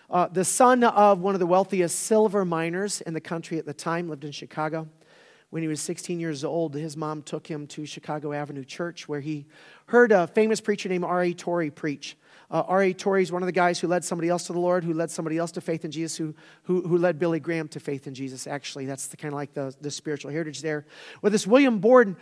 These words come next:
heard R A Torrey preach in what is now the Moody Church,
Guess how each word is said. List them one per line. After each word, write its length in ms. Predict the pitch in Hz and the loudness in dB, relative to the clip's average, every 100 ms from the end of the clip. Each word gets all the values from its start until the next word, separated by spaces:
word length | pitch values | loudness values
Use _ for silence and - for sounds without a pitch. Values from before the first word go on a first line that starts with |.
| - - | -16 -4
heard 220 | - 277 | 4 6
R 160 | 254 233 | 8 8
A 140 | 220 | 6
Torrey 320 | - 240 220 | 4 4 4
preach 460 | 190 - 240 196 - | 2 2 0 0 -2
in 200 | 190 180 | -2 0
what 140 | 185 | -2
is 160 | 175 160 | -2 -2
now 240 | 190 202 | 0 2
the 100 | 185 | 2
Moody 260 | 165 180 185 | 0 0 0
Church, 480 | - 165 156 - | -4 -4 -6 -8